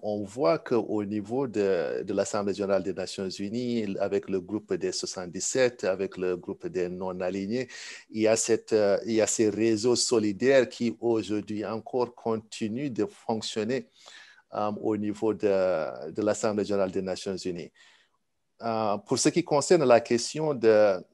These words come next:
que j'ai évoqué tout à l'heure, euh, sur, euh, l'île Maurice, euh, contre la Grande-Bretagne. Euh, à la Cour internationale de, de justice, on avait vu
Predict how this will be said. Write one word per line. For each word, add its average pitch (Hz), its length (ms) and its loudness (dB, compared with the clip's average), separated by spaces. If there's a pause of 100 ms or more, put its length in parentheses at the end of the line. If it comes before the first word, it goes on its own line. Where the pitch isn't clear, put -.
(480)
que 120 140 0
j'ai 110 160 2
évoqué 110 400 2
tout 113 180 -4
à 107 120 6
l'heure, 120 380 4
euh, 101 40 0
sur, 104 300 0
euh, 95 220 2
l'île 101 240 0
Maurice, 107 500 -2
euh, 95 140 2
contre 95 460 -6
la 95 220 0
Grande-Bretagne. 95 720 -4 (1400)
Euh, 113 280 2 (1120)
à 135 140 6
la 143 160 12
Cour 165 220 4
internationale 139 880 2
de, 107 520 2
de 104 140 -2
justice, - 840 -2 (840)
on 117 200 2
avait 123 380 6
vu 160 420 -4